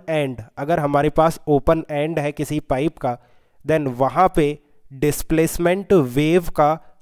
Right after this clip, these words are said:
हमारे पास एंटी नोड होता है and प्रेशर वेव का हमारे पास नोड होता है, because दोनों में कितना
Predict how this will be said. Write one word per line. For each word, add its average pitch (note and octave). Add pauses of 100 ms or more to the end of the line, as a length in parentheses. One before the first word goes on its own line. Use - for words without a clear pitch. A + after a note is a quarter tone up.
हमारे D3+
पास D#3 (100)
एंटी D3+
नोड D#3+
होता C3+
है D3+ (320)
and D#3+
प्रेशर D#3
वेव D3
का D#3
हमारे C#3
पास D3+ (400)
नोड D#3
होता C3+
है, G#2 (540)
because E3
दोनों D#3
में F3
कितना E3